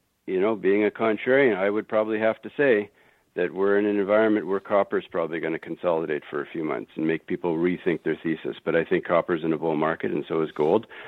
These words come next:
But when we get to these times of excessive optimism, I think that, um, you know, the, a, a, a pullback is, uh, i-, is due to make people rethink their, uh, their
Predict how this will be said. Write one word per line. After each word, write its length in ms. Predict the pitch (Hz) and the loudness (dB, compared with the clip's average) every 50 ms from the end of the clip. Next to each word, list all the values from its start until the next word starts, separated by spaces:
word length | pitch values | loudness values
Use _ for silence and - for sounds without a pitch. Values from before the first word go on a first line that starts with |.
| - - _ _ | -20 -20 _ _
But 200 | 92 90 87 - - - - - - _ | 4 4 4 4 -2 -20 -20 -20 -20 _
when 160 | _ - 95 95 | _ 2 4 4
we 80 | 95 | 4
get 220 | 90 107 107 - - | 4 4 2 2 0
to 80 | 120 | 0
these 180 | 104 110 104 - - | 0 0 0 0 0
times 240 | 113 110 113 113 101 | 0 0 0 0 -2
of 100 | 101 92 | -2 -4
excessive 420 | 95 - - 107 104 - - 98 | -4 -2 0 -2 -2 0 0 2
optimism, 600 | 101 110 135 135 _ 110 95 90 85 87 95 101 101 _ - _ _ - | 2 2 2 0 _ -2 -2 0 0 0 -4 -4 -6 _ -20 _ _ -6
I 100 | 87 90 | -6 -6
think 320 | - - 98 92 - _ | 0 0 0 0 2 _
that, 180 | - 104 101 _ - | 0 0 0 _ -2
um, 360 | - 107 110 107 107 104 98 - _ _ | 0 2 4 4 4 2 0 -4 _ _
you 140 | - 123 107 | -4 -2 0
know, 200 | 101 107 113 - - - - | 0 -2 -4 -8 -16 -6 0
the, 400 | 87 87 - - 95 98 - - | 2 2 4 4 4 2 2 2
a, 60 | - 92 | 2 4
a, 200 | 92 87 - 87 | 4 4 2 0
a 40 | |
pullback 560 | - _ - 107 107 98 101 104 101 98 - - | -2 _ 0 0 2 4 4 4 4 4 2 -2
is, 240 | 98 95 92 90 92 | -2 -2 -4 -2 -2
uh, 180 | 95 95 95 98 - | 0 0 0 -2 0
i-, 140 | 87 95 92 - | 0 0 0 2
is 260 | 90 92 92 90 85 | 0 0 0 0 -6
due 400 | 82 90 110 120 117 95 85 87 - - - _ | -2 2 6 6 6 6 4 2 -4 -20 -20 _
to 100 | - - | -6 -2
make 220 | 92 90 90 87 - | 0 0 0 -2 -4
people 280 | 101 92 - 104 95 | -8 -4 0 0 2
rethink 500 | 85 90 90 85 - - 92 90 90 - | 2 2 0 0 0 0 -2 -2 -2 -2
their, 340 | 92 90 87 85 85 85 85 | -2 0 0 2 2 2 0
uh, 40 | 80 - | 0 0
their 120 | - 85 | -2 -4